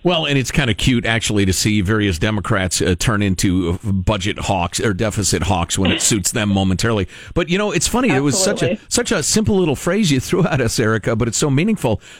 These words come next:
Speaker 1: that there is no spending reform in this. Not only insignificant
Speaker 2: Yeah.
Speaker 1: or cosmetic or symbolic, just none.
Speaker 2: Right. Well, there is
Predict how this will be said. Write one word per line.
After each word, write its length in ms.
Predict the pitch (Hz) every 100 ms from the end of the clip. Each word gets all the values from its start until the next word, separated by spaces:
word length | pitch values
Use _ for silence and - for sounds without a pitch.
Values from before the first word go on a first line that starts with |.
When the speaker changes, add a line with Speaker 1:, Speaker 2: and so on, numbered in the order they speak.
| -
Speaker 1:
that 160 | 170 190
there 160 | 185
is 180 | 175 117
no 840 | 135 131 127 147 262 370 - - - _ _ _ _
spending 380 | - 147 117 98
reform 400 | 87 101 85 82
in 80 |
this. 280 | 69 67 - - _ -
Not 180 | 202
only 240 | 277 269 180
insignificant 1080 | - 202 190 165 277 214 202 185 196 175 151
Speaker 2:
Yeah. 60 |
Speaker 1:
or 120 | 123
cosmetic 880 | - - 90 87 147 - 202 165 160
or 100 | 120
symbolic, 800 | - 135 143 120 135 151 143 - - -
just 180 | 440 311 185
none. 540 | 208 202 320 285 240 - _ _ _ _ _ _ _ _ _ _
Speaker 2:
Right. 340 | 254 277 240 233
Well, 180 | 269 277
there 220 | 285 277
is 220 | 311 330